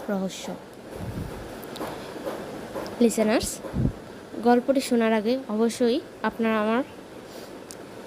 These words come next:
এই চ্যানেলটি সাবস্ক্রাইব এবং লাইক দিয়ে আমাদের পাশে থাকবেন এবং গল্পটি শেষ হওয়ার পর জানাবেন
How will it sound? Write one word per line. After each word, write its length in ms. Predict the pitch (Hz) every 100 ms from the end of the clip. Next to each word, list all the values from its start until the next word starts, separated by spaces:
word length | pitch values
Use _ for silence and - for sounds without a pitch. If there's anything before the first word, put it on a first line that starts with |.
| -
এই 100 | 233
চ্যানেলটি 500 | 220 226 220 214 285
সাবস্ক্রাইব 640 | 320 233 220 - - 254 262
এবং 440 | 220 214 220 214
লাইক 280 | 214 214 208
দিয়ে 140 | 233 269
আমাদের 260 | 233 220 -
পাশে 220 | 214 226
থাকবেন 360 | 226 220 226 359 - - - - - -
এবং 420 | 214 226 254 262 - - -
গল্পটি 380 | 226 220 254 254
শেষ 240 | 240 220
হওয়ার 160 | 254 247
পর 220 | 254 247
জানাবেন 440 | 220 214 214 214